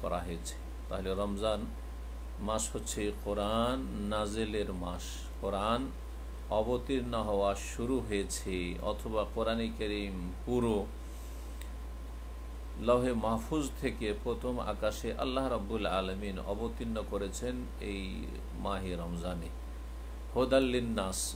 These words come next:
এই কোরআনে কারীমের একটি বৈশিষ্ট্য হচ্ছে সমস্ত মানব জাতির জন্য এতে রয়েছে দিক নির্দেশনা। কোন পথে চলতে হবে,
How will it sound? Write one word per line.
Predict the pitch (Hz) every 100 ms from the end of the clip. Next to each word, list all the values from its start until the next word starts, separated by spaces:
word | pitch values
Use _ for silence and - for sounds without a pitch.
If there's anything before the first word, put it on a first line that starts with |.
| - 120
এই | 117
কোরআনে | 127 123 127
কারীমের | 120 123 120 120
একটি | 117 113
বৈশিষ্ট্য | 110 120 120 131 - 120
হচ্ছে | 107 -
সমস্ত | - 156 151 151 - -
মানব | 110 101 98 107 120 139 127
জাতির | 131 120 135 120
জন্য | 110 107 104 95 98
এতে | 107 98 131 117
রয়েছে | 117 104 - - 95 90 87 80 73 - 87
দিক | 120 120 123
নির্দেশনা। | 120 113 104 - 98 90 - - - - - - - - - - - - - - - - - - - - - - - - - -
কোন | 104 113 131 135 131
পথে | 123 135
চলতে | - 123 113 120
হবে, | 107 98 92